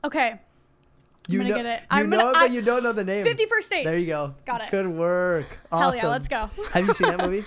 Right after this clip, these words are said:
Speaker 1: <laughs> Yes, I have.
Speaker 2: Oh man, what a classic.
Speaker 1: Such a good movie.
Speaker 2: I love that movie.
Speaker 1: All Adam Sandler, even though he's kinda, like, the same character in, like, all of his movies.
Speaker 2: Yeah, facts.
Speaker 1: So good.
Speaker 2: So good. He's like, um, he's like Will Ferrell though.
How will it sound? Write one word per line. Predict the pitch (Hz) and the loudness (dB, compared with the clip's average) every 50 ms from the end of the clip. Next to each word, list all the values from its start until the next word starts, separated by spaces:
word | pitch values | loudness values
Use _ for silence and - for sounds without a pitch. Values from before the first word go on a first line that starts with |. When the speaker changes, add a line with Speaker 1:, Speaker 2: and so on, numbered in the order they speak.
| - | -10
Speaker 1:
<laughs> | - - - | -12 -6 -4
Yes, | 269 269 262 | -4 -4 -4
I | 240 | -4
have. | 240 202 196 - - 147 | -6 -6 -6 -8 -10 -12
Speaker 2:
Oh | 147 143 | -14 -14
man, | 143 139 143 143 | -14 -14 -12 -8
what | 147 165 | -6 -6
a | 180 | -6
classic. | - - - 143 151 147 - - 151 139 139 - - | -6 -8 -10 -12 -12 -12 -12 -14 -16 -16 -18 -18 -16
Speaker 1:
Such | - 233 214 - | -16 -16 -16 -16
a | |
good | - - | -18 -20
movie. | 123 113 - - - - | -20 -20 -20 -18 -10 -8
Speaker 2:
I | 156 | -6
love | 160 156 143 | -4 -4 -4
that | 139 139 139 | -4 -6 -6
movie. | 139 139 135 139 143 135 - _ _ _ _ _ _ _ - - _ - | -6 -8 -8 -8 -10 -12 -14 _ _ _ _ _ _ _ -20 -20 _ -2
Speaker 1:
All | 302 294 302 311 | 0 0 2 2
Adam | 294 294 277 269 269 | 2 0 -2 -2 -4
Sandler, | 269 - 254 247 247 254 254 247 - _ - | -8 -8 -8 -8 -8 -8 -10 -12 -14 _ -6
even | 339 370 403 427 | -4 -4 -2 -2
though | 440 440 | -2 -2
he's | 403 349 - | -2 -2 -4
kinda, | - 302 294 | -4 -4 -4
like, | 302 294 - | -4 -6 -8
the | 254 | -8
same | - 269 262 269 254 | -8 -6 -6 -6 -4
character | 262 247 240 247 254 254 269 262 | -4 -2 -2 -2 -4 -4 -4 -4
in, | 269 269 | -4 -4
like, | 240 226 - - _ _ _ _ - | -6 -8 -10 -12 _ _ _ _ -12
all | 233 240 240 | -10 -8 -8
of | 226 226 | -8 -8
his | 240 233 | -10 -10
movies. | 226 233 226 233 233 214 | -10 -12 -12 -8 -4 -4
Speaker 2:
Yeah, | 185 160 131 | -4 -4 -6
facts. | - 151 139 135 135 - - - _ _ _ _ | -8 -8 -10 -10 -10 -14 -18 -20 _ _ _ _
Speaker 1:
So | - - 240 | -16 -16 -14
good. | 233 - - - _ | -14 -16 -20 -20 _
Speaker 2:
So | - - 240 233 202 | -10 -6 -4 -4 -4
good. | 156 156 139 139 139 - _ _ | -4 -6 -8 -8 -10 -16 _ _
He's | _ 226 220 | _ -6 -4
like, | 269 262 - - | -4 -4 -4 -4
um, | 240 233 220 220 214 202 190 | -4 -4 -4 -4 -4 -6 -6
he's | 185 185 - | -8 -6 -6
like | 262 196 170 | -6 -6 -4
Will | 180 180 | -4 -4
Ferrell | - - 156 151 147 | -4 -4 -4 -4 -4
though. | 139 135 131 131 - | -6 -8 -10 -12 -14